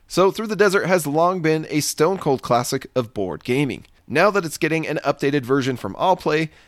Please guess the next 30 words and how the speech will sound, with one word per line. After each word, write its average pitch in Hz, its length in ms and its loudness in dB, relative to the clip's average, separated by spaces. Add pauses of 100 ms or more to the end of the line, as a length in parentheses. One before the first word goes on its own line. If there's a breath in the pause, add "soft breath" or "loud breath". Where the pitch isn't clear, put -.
(100)
they 160 100 4
are 170 120 4
also 190 280 2
providing 147 480 2
a 135 120 0
few 180 420 -2
brand 147 340 -2
new 180 120 2
expansion 175 420 -2
modules 123 540 0
in 147 160 -2
this 143 180 -2
bizarre 107 520 0
expansion, 156 640 -4
most 208 200 2
of 170 40 -2
which 185 140 2
are 160 180 4
ideas 139 320 2
from 139 220 -2
Reiner 110 340 -2
himself. 107 680 0 (360 soft breath)
These 185 180 0
modules 185 360 2
introduce 151 320 -4
things 156 300 -2
like 147 120 0
special 147 420 0
watering 165 340 4
holes 170 300 0